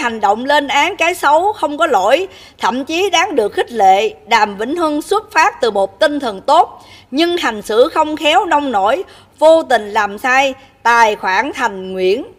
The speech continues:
Thành Nguyễn, Thành Nguyễn nêu quan điểm. Đó, quý vị thấy ghê chưa? Và rất nhiều cựu chiến binh đã lên tiếng về tư cách đạo đức của Đàm Vĩnh Hưng. Đây,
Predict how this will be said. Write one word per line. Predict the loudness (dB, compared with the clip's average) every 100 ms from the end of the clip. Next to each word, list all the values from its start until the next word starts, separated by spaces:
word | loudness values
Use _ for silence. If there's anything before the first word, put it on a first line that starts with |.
| _ _ _ _ _ _
Thành | -4 -2 -2
Nguyễn, | -4 -4 -4 -6 -16 -12
Thành | -8 -8 -8
Nguyễn | -2 -2 -2 -6 _ _
nêu | -6 -4 -2
quan | -4 -4 -8
điểm. | -12 -14 -20 _ _ _ _
Đó, | 2 2
quý | 2
vị | 0 2
thấy | 0
ghê | 2 2
chưa? | 4 4 4 2 -8 -20 0
Và | 4 4 4
rất | 2 0
nhiều | 0 2 2
cựu | 2 -2 -2
chiến | -4 0
binh | 0 0 -2
đã | -2
lên | 2 4 2 0
tiếng | -4 -2
về | -2 -2
tư | 2 0
cách | 2 -4 -4
đạo | -8
đức | -6 -4
của | -2
Đàm | -2 -4 -6
Vĩnh | -8
Hưng. | -8 -8 -2
Đây, | 0 0 -4